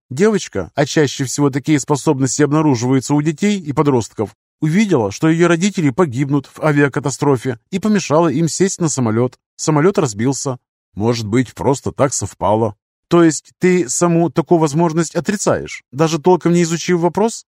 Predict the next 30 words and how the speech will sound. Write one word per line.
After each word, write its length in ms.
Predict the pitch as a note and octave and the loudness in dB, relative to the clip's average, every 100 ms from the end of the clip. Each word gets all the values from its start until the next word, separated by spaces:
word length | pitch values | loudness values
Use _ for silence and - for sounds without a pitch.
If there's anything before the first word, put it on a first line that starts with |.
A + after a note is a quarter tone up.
| _ _ - | _ _ -12
Да 320 | D#2 A2+ A2 | -4 -2 -2
чего 360 | - A#2+ D3+ | -2 0 0
тут 160 | G#2+ G#2+ | 0 -6
изучать? 500 | A2 D3 - D#2+ - _ - | -6 -6 -6 -8 -10 _ -12
Обычная 420 | E2 B2 D#3+ F#3 | -4 -2 0 -2
ситуация 580 | - A2+ F#2+ B2 - A#2 | -4 -4 -2 -2 -2 -2
для 160 | A#2+ | -2
смутных 420 | A#2+ C3+ A2 A2+ A2 | -2 -2 -2 -4 -2
времён, 400 | B2 A#2 G#2+ - _ - | 0 0 -4 -8 _ -10
сказал 340 | - A#2+ B2+ | -4 0 0
Гусев, 360 | F2+ G#2+ - - | -2 -4 -6 -6
а 80 | A2 | -6
сам 240 | - C#3 | -2 0
вспомнил 460 | A2 - C3 B2+ A#2 | -2 -2 0 0 0
про 120 | A2+ | -2
странного 460 | A2 B2+ C3 B2 G2+ | -4 -2 0 0 -2
мальчика 440 | F2+ A2 - - | -4 -6 -6 -6
со 140 | - B2 | -6 -6
стеклянными 520 | - A#2+ A#2 A2+ A#2 | -6 -2 0 0 0
глазами, 560 | C#3+ A2+ C#2 A#1+ - - | -2 -2 -8 -12 -20 -6
которого 440 | B2 C#3 C3+ D3+ | -2 0 2 0
встретил 440 | C#3+ C#3+ A2 - | -2 -2 -2 -4
в 80 | E2 | -6
первые 360 | - C3 A2+ G#2+ | 0 2 2 0
недели 340 | G2 F#2+ A#2 | -2 -2 -2
своего 380 | A#2 A2+ A2 B2 | -2 -2 0 0
пребывания 540 | B2+ C#3+ D3+ A2+ E2+ | 0 0 2 0 -2
в 100 | F#2 | -4
новом 280 | C3+ A2 G#2 | -2 0 0
мире. 380 | B2+ F#2 C#2+ | 0 -2 -6